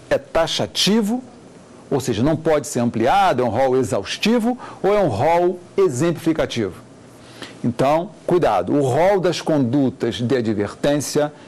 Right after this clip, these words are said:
é um rol exemplificativo. Ou seja, ele pode ser ampliado por meio de regulamentos. Então, os regulamentos dos órgãos, ou entidades autárquicas, ou fundacionais, eles podem trazer, por meio de regulamentos, outras condutas passíveis de advertência,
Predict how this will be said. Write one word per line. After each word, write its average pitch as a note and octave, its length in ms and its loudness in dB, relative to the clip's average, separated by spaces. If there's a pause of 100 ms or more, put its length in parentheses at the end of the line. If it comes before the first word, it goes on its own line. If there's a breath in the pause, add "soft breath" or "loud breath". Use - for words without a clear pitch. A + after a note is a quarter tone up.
(460 loud breath)
é C#3+ 140 0
um B2+ 180 2
rol C#3 600 2 (180)
exemplificativo. C3+ 1400 0 (320)
Ou F3+ 100 0
seja, - 380 -2 (320 loud breath)
ele A3 220 2
pode D3 460 0
ser A2+ 260 -2
ampliado B2 840 0 (240 loud breath)
por G#3+ 180 -2
meio E3+ 280 4
de D#3+ 100 -2
regulamentos. F3 720 0 (120)
Então, C4 120 -2
os G#3+ 60 0
regulamentos F3 500 0
dos G#2 260 -4
órgãos, A#2 580 0 (220 loud breath)
ou C#3 100 0
entidades A#2 580 0
autárquicas, A2 680 -2
ou D3+ 100 0
fundacionais, B2 800 0 (240 loud breath)
eles D#3 160 -2
podem C#3+ 280 2
trazer, A2 240 0
por C3 140 0
meio A#2+ 140 2
de A2+ 100 0
regulamentos, G3 480 2
outras A3+ 320 0
condutas E3+ 560 0
passíveis F3+ 480 0
de D3+ 60 2
advertência, E3 680 -2